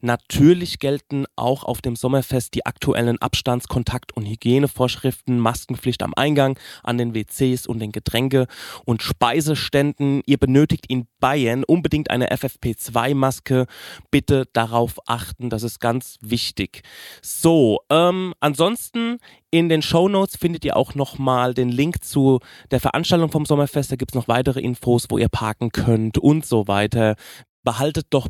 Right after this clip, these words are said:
bitte unser Prosecco-Laune-Profil auf Instagram ein bisschen im Auge, weil wenn es irgendwelche gravierenden, krassen Änderungen gibt, können wir euch hier am besten mit Updates versorgen. Ähm, genau, ansonsten haben wir Bock auf euch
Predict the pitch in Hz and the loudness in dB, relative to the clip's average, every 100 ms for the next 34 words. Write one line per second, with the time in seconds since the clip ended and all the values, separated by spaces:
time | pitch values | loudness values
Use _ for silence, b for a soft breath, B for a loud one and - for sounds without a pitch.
0 | - 156 165 160 135 131 131 127 - 131 | 0 2 4 4 2 2 2 2 0 -4
1 | - 147 151 131 131 131 139 - 147 147 | -4 0 2 4 2 0 -2 -2 -2 0
2 | 127 - 151 175 - 147 135 143 131 - | 0 0 -2 0 -2 2 2 2 -2 -2
3 | 170 - 151 143 123 139 135 127 B B | -2 -2 -4 2 2 4 2 -2 B B
4 | B 131 123 123 127 131 - _ _ _ | B 0 0 2 0 0 -4 _ _ _
5 | _ 208 185 151 143 147 - 131 139 160 | _ 0 2 0 0 -2 -2 -2 2 4
6 | 151 - 135 131 - 135 143 139 127 147 | 2 0 -2 -2 -2 -2 0 -2 2 2
7 | 139 131 120 135 135 - - 131 127 127 | 4 2 2 -2 -2 -4 -2 0 2 2
8 | 117 120 - - 135 120 120 117 - 123 | 2 2 0 2 4 4 -2 -4 -4 -4
9 | 120 - 127 - 120 - - 117 117 113 | -4 -4 -4 -2 -2 -4 -6 -2 2 2
10 | 117 113 B B B B - 139 143 139 | 0 -4 B B B B 2 2 4 0
11 | - - 151 123 104 104 139 135 147 214 | -6 0 2 4 2 0 -2 2 0 0
12 | - 214 208 214 _ _ - 147 139 170 | -8 -6 -4 -6 _ _ -4 0 0 0
13 | - 165 160 - 143 143 143 | 0 -4 -4 0 2 2 -2